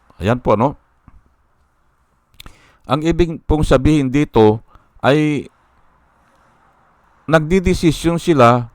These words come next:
pero nananalangin po sila sa Panginoon na sila ay tulungan pumili ng kanilang leaders. Ayan po. At yung iba, nagpa-fasting pa po yan.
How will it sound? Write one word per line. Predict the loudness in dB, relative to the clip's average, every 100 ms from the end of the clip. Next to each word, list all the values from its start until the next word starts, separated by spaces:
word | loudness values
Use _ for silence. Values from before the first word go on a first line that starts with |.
| 0
pero | 2 4 4 4 0 _ _ _ _ -2
nananalangin | 0 2 2 2 4 2 2
po | -4 -4
sila | -2 0
sa | 0 -2
Panginoon | -2 -2 -2 -2 -2 -4 -6 -10 -16 _
na | -2 0
sila | 2 0 2
ay | 0 -4
tulungan | -2 0 2 2 0
pumili | 0 -2 0 0 -2 -2
ng | -6 -4
kanilang | -6 -4 -4 -4 -4
leaders. | -4 -2 -4 -6 -14 -20 -20 _ _ _ _ _ -8
Ayan | -6 -4
po. | -4 -4 0
At | 0 -2
yung | -6 -6 -2
iba, | 2 6 4 2 _ _ -6
nagpa-fasting | -6 -2 -2 0 0 -2 -2 -8 -2
pa | -2
po | -2 -4
yan. | 0 0 -2 -8